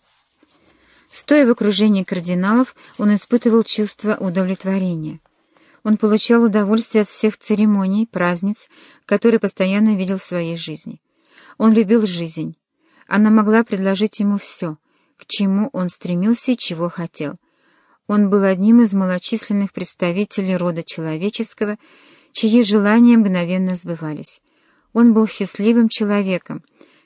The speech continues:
но никогда еще не чувствовал себя счастливее, чем в этот момент. Она приближалась, прекрасная, черноволосая и такая смелая. Глаза были опущены,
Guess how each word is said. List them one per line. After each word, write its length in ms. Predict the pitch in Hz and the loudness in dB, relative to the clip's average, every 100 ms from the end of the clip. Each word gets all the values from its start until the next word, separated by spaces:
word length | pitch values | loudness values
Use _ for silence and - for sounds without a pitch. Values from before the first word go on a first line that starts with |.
| _ | _
но 100 | 175 | -4
никогда 580 | 190 254 - 240 196 185 | 2 2 2 -2 0 -2
еще 280 | 175 170 175 | -2 -4 -6
не 160 | 170 | -6
чувствовал 400 | 170 233 220 208 | -4 -6 -4 -6
себя 340 | 196 196 180 180 | -4 -6 -6 -4
счастливее, 720 | - - 175 - 202 220 214 | -4 -4 -6 -6 -2 0 0
чем 280 | - 170 151 | -2 -4 -8
в 40 | |
этот 260 | 160 165 - | -8 -10 -8
момент. 560 | 151 147 147 147 _ _ _ _ _ _ _ _ _ _ _ _ _ _ _ _ _ - | -8 -6 -8 -12 _ _ _ _ _ _ _ _ _ _ _ _ _ _ _ _ _ -4
Она 280 | 185 208 | 0 2
приближалась, 840 | 240 233 202 190 175 147 - - - _ _ _ - | 2 0 0 -2 -4 -6 -10 -16 -20 _ _ _ -6
прекрасная, 800 | 202 - 196 185 185 202 202 202 | -4 -2 -2 -2 -4 -6 -6 -6
черноволосая 840 | - 185 175 165 160 202 - 226 | -4 -2 -2 -4 -4 -4 -4 -4
и 20 | 208 | -4
такая 400 | 175 - 170 160 | -6 -6 -6 -4
смелая. 600 | - 165 160 143 143 170 _ _ _ _ _ _ | -6 -4 -4 -4 -8 -14 _ _ _ _ _ _
Глаза 400 | 190 190 190 214 | -4 -2 0 0
были 180 | 220 214 | 0 0
опущены, 680 | 208 208 180 - - 165 | -2 -4 -6 -6 -6 -8